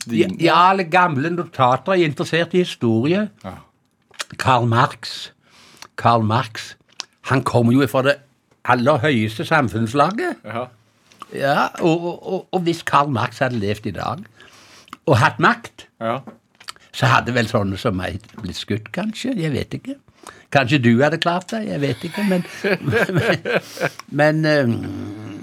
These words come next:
Speaker 2: eh, totalitære regimer er ikke noe særlig.
Speaker 1: Nei.
Speaker 2: Nei.
Speaker 1: Du, du har jo, det har blitt skrevet en, eh, biografi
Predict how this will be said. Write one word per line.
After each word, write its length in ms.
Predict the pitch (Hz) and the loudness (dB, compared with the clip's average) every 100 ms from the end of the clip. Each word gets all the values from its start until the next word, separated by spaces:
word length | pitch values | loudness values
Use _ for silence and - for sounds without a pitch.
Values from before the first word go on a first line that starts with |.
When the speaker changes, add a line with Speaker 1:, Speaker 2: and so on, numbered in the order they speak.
| - 117 | -12 -12
Speaker 2:
eh, 300 | 120 123 127 | -10 -4 -4
totalitære 1120 | 117 156 147 160 156 151 151 139 165 170 151 113 107 - _ _ - _ | -2 0 2 2 2 0 2 4 4 4 4 2 -6 -18 _ _ -20 _
regimer 580 | - 139 151 131 113 147 | 0 2 4 2 4 4
er 80 | 123 | 2
ikke 140 | - 117 | 2 -4
noe 80 | 107 | 0
særlig. 360 | 104 90 87 | -2 -2 -8
Speaker 1:
Nei. 200 | 104 98 120 - | -8 -10 -10 -8
Speaker 2:
Nei. 120 | 120 | -2
Speaker 1:
Du, 80 | 123 180 | 0 2
du 120 | 147 | 4
har 120 | 156 | 4
jo, 80 | 190 190 190 | 4 0 0
det 160 | 170 165 | 2 2
har 80 | 160 | 0
blitt 160 | 175 | -2
skrevet 260 | 185 123 120 | 0 0 2
en, 200 | 123 131 | 0 2
eh, 880 | 135 127 131 127 127 127 123 135 127 - - - - - - - 135 | 2 2 0 0 -2 -4 -4 -4 -6 -8 -12 -14 -14 -14 -12 -10 -2
biografi 480 | 123 123 113 113 | 0 2 0 2